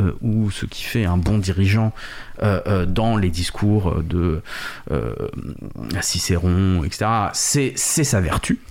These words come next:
Euh, donc des dirigeants qui sont puissants, des dirigeants qui sont vertueux, c'est-à-dire qui ne prennent rien pour eux, qui se dévouent entièrement au peuple, et, et c'est là qu'on a une, peut-être une nouveauté, mais c'est pas une nouveauté,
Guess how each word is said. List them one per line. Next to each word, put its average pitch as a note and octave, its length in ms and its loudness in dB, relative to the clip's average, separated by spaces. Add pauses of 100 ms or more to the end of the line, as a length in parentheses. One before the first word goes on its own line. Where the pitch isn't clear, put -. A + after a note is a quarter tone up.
(200)
Euh, A2+ 180 2
donc A#2 280 2
des A#2+ 120 2
dirigeants C3 400 2
qui C3 80 -2
sont G2 160 2
puissants, F#3 680 0
des A#2 120 4
dirigeants A2 420 2
qui G2+ 140 -2
sont - 220 -2 (320)
vertueux, A#2+ 680 0 (600)
c'est-à-dire A2+ 480 2
qui - 120 0
ne G2 100 6
prennent G#2+ 300 2
rien C#3 320 4
pour G#2+ 300 0
eux, A#2 80 -2 (240)
qui - 120 -8
se - 140 0
dévouent B2+ 440 2 (500)
entièrement B2+ 500 2
au G2+ 60 2
peuple, - 320 -6 (540)
et, F#3 300 2 (400)
et F2+ 60 -2
c'est G2 160 2
là A2 100 2
qu'on G2 200 2
a F#2 60 4
une, G2 360 6 (220)
peut-être A2 400 0 (260)
une C3 160 6
nouveauté, D3+ 640 4
mais A2 120 4
c'est - 120 -4
pas A2+ 80 2
une G#2+ 200 6
nouveauté, G#2+ 400 4